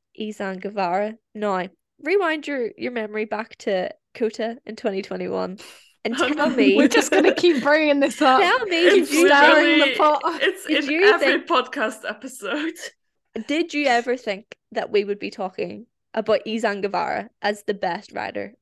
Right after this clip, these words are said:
Speaker 1: of the season?
Speaker 3: No.
Speaker 2: To be honest, yes, I did.
Speaker 1: <laughs>
Speaker 2: Because he
Speaker 1: Really?
Speaker 2: had a couple of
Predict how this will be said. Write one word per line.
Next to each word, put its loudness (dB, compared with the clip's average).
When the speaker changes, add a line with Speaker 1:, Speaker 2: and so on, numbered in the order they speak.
Speaker 1:
of -4
the -12
season? -18
Speaker 3:
No. -12
Speaker 2:
To -12
be -8
honest, -8
yes, -6
I -8
did. -12
Speaker 1:
<laughs> -8
Speaker 2:
Because -2
he -4
Speaker 1:
Really? 6
Speaker 2:
had 2
a -2
couple -4
of -6